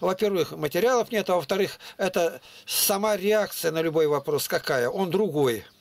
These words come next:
У него должна быть другая у человека биография. Дело не в картинках. Какое стихотворение? А сколько там? Двадцать две тысячи. Двадцать две тысячи стихотворений. Но я должен знать, какое и в каком месте.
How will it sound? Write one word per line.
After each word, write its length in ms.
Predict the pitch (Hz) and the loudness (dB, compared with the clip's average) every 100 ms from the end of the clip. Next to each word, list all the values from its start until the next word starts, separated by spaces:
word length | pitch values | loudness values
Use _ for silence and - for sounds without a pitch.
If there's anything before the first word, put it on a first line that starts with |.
| _ - _ _ _ - - | _ -20 _ _ _ -20 -4
У 40 | 190 | 0
него 160 | 202 | 2
должна 260 | 196 185 190 | 0 -2 -2
быть 100 | 175 | 0
другая 280 | 196 190 180 | 0 2 0
у 80 | 175 | 0
человека 500 | 220 220 208 170 160 | 2 2 2 0 0
биография. 640 | 170 160 156 135 156 135 - - | 0 2 0 0 -4 -4 -8 -4
Дело 300 | 180 240 240 | 0 2 2
не 140 | 247 | 0
в 80 | - | -2
картинках. 840 | 247 240 - 240 240 151 120 - _ - - - _ | -2 -2 -2 0 0 -2 -6 -8 _ -20 -20 -20 _
Какое 340 | 220 294 269 | -4 0 0
стихотворение? 800 | - 214 220 226 233 160 135 123 _ - | 0 -2 0 0 2 0 -2 -6 _ -4
А 120 | 208 | -2
сколько 380 | 202 - 214 202 | -2 -2 0 -2
там? 240 | - 180 139 - | -2 -4 -6 -8
Двадцать 440 | 190 240 240 226 | 0 0 0 -6
две 160 | 196 214 | -2 -2
тысячи. 520 | 185 160 160 - 151 - - - _ _ - | 0 -2 -2 -2 -4 -12 -20 -20 _ _ -10
Двадцать 400 | 160 247 - 233 | -2 -2 0 0
две 120 | 233 | 0
тысячи 280 | 220 226 220 | 0 -4 -2
стихотворений. 640 | - 226 196 226 220 170 | -2 -4 0 0 2 0
Но 80 | 170 | 0
я 100 | 214 | 0
должен 280 | 214 208 214 | 2 0 0
знать, 180 | 214 202 | -2 -2
какое 600 | 214 202 269 277 180 - - - | -2 -2 0 0 0 -4 -10 -10
и 60 | |
в 60 | 180 | -4
каком 380 | - 233 220 170 | -2 0 -2 0
месте. 480 | 160 151 - 135 | -2 -2 -6 -10